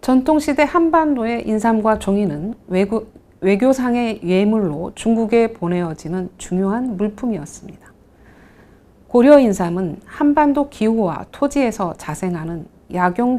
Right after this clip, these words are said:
효과가 뛰어난 약채로, 약초로 인정되어 삼국시대 이래로 조선에 이르기까지 끊임없이 중국에 수출되었고 현재까지도 그 인기는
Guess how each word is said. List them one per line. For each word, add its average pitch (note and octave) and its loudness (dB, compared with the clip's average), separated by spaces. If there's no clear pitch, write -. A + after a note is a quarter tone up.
효과가 G#3+ -4
뛰어난 D4 0
약채로, F#3+ -8
약초로 C4+ -2
인정되어 D#3+ -8
삼국시대 C#4+ -2
이래로 E3+ -6
조선에 A3+ 0
이르기까지 - -6
끊임없이 E4 0
중국에 F3 -6
수출되었고 F3 -10
현재까지도 D#4 0
그 G3+ -2
인기는 F3 -6